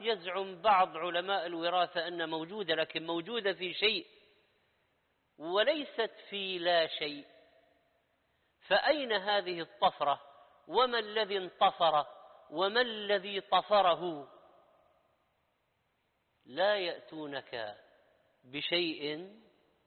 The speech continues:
يعقل. وتارة يقولون: "أصل الخلق كرية بسيطة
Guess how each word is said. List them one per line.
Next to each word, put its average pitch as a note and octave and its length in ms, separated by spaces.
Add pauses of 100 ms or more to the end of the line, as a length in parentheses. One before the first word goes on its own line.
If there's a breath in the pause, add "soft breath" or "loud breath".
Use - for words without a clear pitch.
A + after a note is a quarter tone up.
يعقل. C3+ 460 (1500 soft breath)
وتارة B3 580
يقولون: F3 640 (840 soft breath)
"أصل G#3+ 360
الخلق E3+ 720 (1120)
كرية A#3 720
بسيطة G3 880